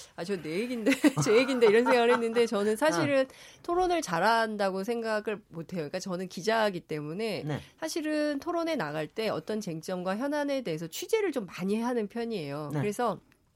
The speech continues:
Speaker 1: 취재한 정보를 기반으로 그리고
Speaker 2: 브리핑과
Speaker 1: 어떤
Speaker 2: 분석.
Speaker 1: 네,
Speaker 2: 네.
Speaker 1: 그리고 브리핑도 하고 분석도 하고 그리고 이제 제 나름의 가치 판단을,
Speaker 2: 네, 해석을 하시고.
Speaker 1: 예, 해석을
Speaker 2: 음.
Speaker 1: 가지고,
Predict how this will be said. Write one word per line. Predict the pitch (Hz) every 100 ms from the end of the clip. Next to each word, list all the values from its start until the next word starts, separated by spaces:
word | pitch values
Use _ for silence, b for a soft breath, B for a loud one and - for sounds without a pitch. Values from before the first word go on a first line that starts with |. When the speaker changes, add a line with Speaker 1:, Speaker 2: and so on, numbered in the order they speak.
| _ _ _ B B B B
Speaker 1:
취재한 | - 349 381 370 339
정보를 | 311 185 196 269 262 254 240 - - -
기반으로 | - 196 208 190 160 226 349 - B B B
그리고 | 196 196 208 214 208
Speaker 2:
브리핑과 | 214 220 - 220
Speaker 1:
어떤 | 208 233
Speaker 2:
분석. | 170 139 123 - - -
Speaker 1:
네, | 202 196
Speaker 2:
네. | 151 101
Speaker 1:
그리고 | 220 208
브리핑도 | 202 220 - 226 208
하고 | 190 214
분석도 | - 180 190 - 165
하고 | 156 160 233
그리고 | - 190 202
이제 | 196 180
제 | - 202
나름의 | 160 139 165 202 220
가치 | - - -
판단을, | 220 180 147 120
Speaker 2:
네, | 147
해석을 | 127 147 220 220 220
하시고. | - 185
Speaker 1:
예, | 170
해석을 | 226 277 277 254 240
Speaker 2:
음. |
Speaker 1:
가지고, | 143 147 160 - 254 311